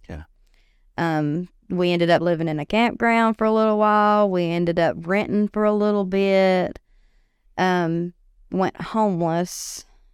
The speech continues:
Speaker 2: completely homeless, living in our vehicle, couch hopping. Uh, we stayed with a friend one week and then kinda would stay.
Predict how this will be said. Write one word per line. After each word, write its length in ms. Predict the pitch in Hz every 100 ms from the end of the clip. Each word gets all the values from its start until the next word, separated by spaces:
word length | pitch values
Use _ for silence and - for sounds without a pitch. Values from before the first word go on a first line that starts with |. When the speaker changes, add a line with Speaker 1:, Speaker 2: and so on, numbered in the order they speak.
| _ _ _
Speaker 2:
completely 640 | - 180 214 208 196 190
homeless, 680 | 185 185 175 165 151 165 -
living 440 | 175 180 170 170 165
in 240 | 165 165
our 240 | - 156
vehicle, 1040 | 156 175 196 196 214 - 220 214 208 208 196 _ _ _ _ _ -
couch 400 | - 185 - -
hopping. 920 | - 190 190 - 185 190 185 185 175 -
Uh, 340 | - 170 160 -
we 160 | 165
stayed 440 | 170 - 170 170 160
with 120 | 151
a 60 | 165
friend 540 | - 190 185 185 185
one 440 | 175 185 185 180 180 _ _ -
week 580 | 175 185 185 185 180 -
and 120 | 190
then 200 | 190 190
kinda 360 | 196 180 185 185
would 200 | 185 180
stay. 460 | - 180 185 180